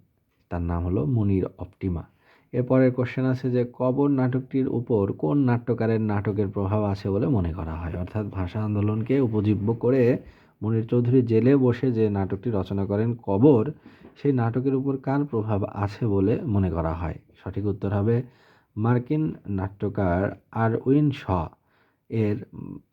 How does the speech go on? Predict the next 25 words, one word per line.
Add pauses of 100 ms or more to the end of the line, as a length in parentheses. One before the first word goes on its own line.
(320)
বাড়ি
দ্য
ডেড (1160)
এই
নাটকের
প্রভাব
আছে। (260)
অর্থাৎ
বাড়ি
দ্য
ডেড (260)
এটা
একটা (880)
আমেরিকান
নাট্যকার (100)
আরউইন
শ (460)
রচনা
করেছিলেন।
এটার
প্রকাশকাল
ছিল
উনিশশো
ছত্রিশ
সালে